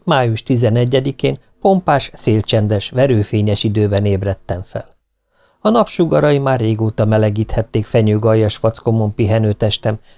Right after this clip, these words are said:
mert dacára annak, hogy a tűz már elaludt, nyugodtan tovább szundikáltam.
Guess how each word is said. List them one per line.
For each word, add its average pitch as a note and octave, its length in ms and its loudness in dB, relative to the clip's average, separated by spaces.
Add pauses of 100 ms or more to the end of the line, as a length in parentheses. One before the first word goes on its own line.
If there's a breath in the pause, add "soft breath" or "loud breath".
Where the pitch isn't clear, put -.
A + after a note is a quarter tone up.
(100)
mert G3 140 -2
dacára F3 480 2
annak, C3 320 -2
hogy A#2 160 -2
a A2+ 40 0
tűz A#2+ 320 0
már G#2+ 200 0
elaludt, B2 640 -2
nyugodtan A#2 600 -2
tovább F#2+ 320 -2
szundikáltam. F2 760 -8